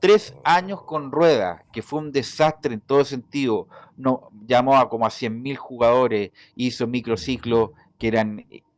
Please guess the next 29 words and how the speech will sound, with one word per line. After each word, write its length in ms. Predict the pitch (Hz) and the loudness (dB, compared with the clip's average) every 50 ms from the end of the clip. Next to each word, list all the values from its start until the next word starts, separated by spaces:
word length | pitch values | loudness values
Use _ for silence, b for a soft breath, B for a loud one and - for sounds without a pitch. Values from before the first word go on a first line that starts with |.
| _ _ _ _ | _ _ _ _
que 140 | - 117 | -2 -2
eran 260 | 113 117 113 107 104 - | 0 2 0 0 -2 -4
injustificables, 1040 | - 123 117 - 110 104 - - 95 98 95 87 - 113 113 110 107 101 95 92 69 | -8 -10 -10 -10 -12 -14 -16 -16 -16 -14 -8 -2 2 2 2 2 2 -2 -4 -6 -6
el 100 | 107 117 | -4 -4
equipo 340 | 117 113 113 127 113 110 107 | -4 -4 -6 -4 -4 -2 -4
nunca 300 | 113 117 120 - - 110 | -4 -8 -12 -14 -14 -12
jugó 380 | 104 110 107 101 98 101 101 98 | -12 -12 -12 -14 -10 -8 -6 -4
bien. 420 | 104 110 113 110 101 92 90 87 _ b b b b b b _ | -4 -2 -2 -2 -2 -4 -10 -18 _ b b b b b b _
Inclu-, 380 | - 107 104 _ 143 156 - _ | -16 -16 -12 _ -10 -10 -8 _
Lasarte 540 | 120 117 110 - - 180 165 160 - 127 101 | -4 -4 -2 2 2 2 2 2 -4 -10 -10
tampoco 440 | - 85 80 - _ 151 151 139 120 | -10 -14 -18 -4 _ -2 0 0 -2
haciendo 340 | - - 135 131 131 143 | -4 -4 -6 -2 -2 -2
mucho, 460 | 147 180 196 185 - _ - 160 160 - | -2 0 -4 -6 -6 _ -4 -4 -4 -2
el 100 | 117 113 | -4 -6
equipo 240 | 110 110 127 127 | -6 -6 -8 -8
jugó 240 | 117 - 123 117 117 | -10 -12 -12 -14 -12
mucho 240 | 113 127 139 - 143 | -12 -12 -8 -6 -4
mejor 240 | 131 117 - 135 131 | -4 -2 -2 -4 -4
con 140 | - 135 131 | -4 -6 -6
Lasarte, 640 | 123 120 - 151 147 143 - - 156 151 156 156 b b b b b b b b _ - | -6 -4 0 0 0 0 -2 -4 -4 -4 -4 -6 b b b b b b b b _ -10
eh, 240 | 101 101 98 95 - | -8 -6 -6 -6 -6
había 300 | - 98 101 113 120 113 | -4 -4 -2 0 -2 -2
mucho 260 | 117 127 - - 120 | -2 -4 -8 -6 -2
más 160 | 117 113 110 | 0 0 0
espíritu, 560 | 107 - _ _ - 156 147 139 127 127 120 | 0 -4 _ _ -6 -6 -4 -4 -2 0 0
había 240 | 113 104 110 110 107 | 0 0 0 0 -2
mucho 260 | 104 110 117 - - | -2 -4 -8 -10 -8
más 120 | 113 113 - | -8 -8 -8
compromiso, 800 | - - 107 98 - 113 120 139 165 170 - - 175 165 - | -8 -10 -10 -10 -10 -10 -8 -8 -8 -8 -6 -6 -6 -6 -6